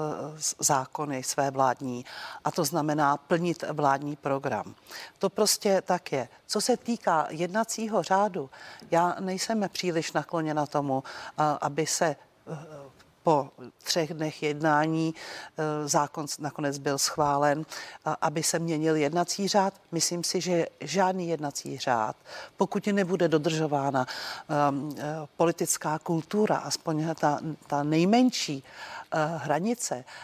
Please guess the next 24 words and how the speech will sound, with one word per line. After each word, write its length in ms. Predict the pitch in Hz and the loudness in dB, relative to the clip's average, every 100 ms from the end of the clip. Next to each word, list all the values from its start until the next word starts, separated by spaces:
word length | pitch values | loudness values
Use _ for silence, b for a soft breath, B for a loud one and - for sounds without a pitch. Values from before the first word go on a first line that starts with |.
| B | B
eh, 100 | 151 - | -4 0
tak 160 | 170 | 0
žádný 480 | 151 170 196 196 151 | 2 2 2 0 0
jednací 380 | 175 190 - 208 | 0 0 0 2
řád 260 | 190 180 | 2 0
tomu 220 | - 196 202 | -2 -2 -2
zkrátka 460 | - 185 175 185 | 2 0 0 -2
a 40 | 185 | -2
dobře, 480 | 196 170 - 196 202 B B B | -2 0 6 6 6 B B B
eh, 600 | 175 160 160 147 160 165 170 | 0 2 2 0 -6 -2 2
nepomůže. 640 | 170 180 160 147 135 101 - B B - | 4 4 2 0 -2 -2 -4 B B -2
A 80 | |
myslím 320 | 151 156 208 220 | -2 0 -2 -2
si, 120 | - | -2
co 140 | - | 0
se 120 | 214 | 0
týče 280 | 208 208 233 | 0 0 0
toho 220 | - 214 | 0 2
minulého 500 | 214 196 226 233 214 | 2 2 4 4 2
volebního 540 | 170 175 175 196 202 180 | 0 0 0 -2 0 0
období, 520 | 151 165 143 160 165 B B B B | 2 2 2 2 0 B B B B
eh, 120 | 156 - | 0 2
tak 240 | 175 - | 0 0
samozřejmě 760 | 180 185 202 190 180 156 156 139 | 0 2 2 0 -2 -2 -4 -6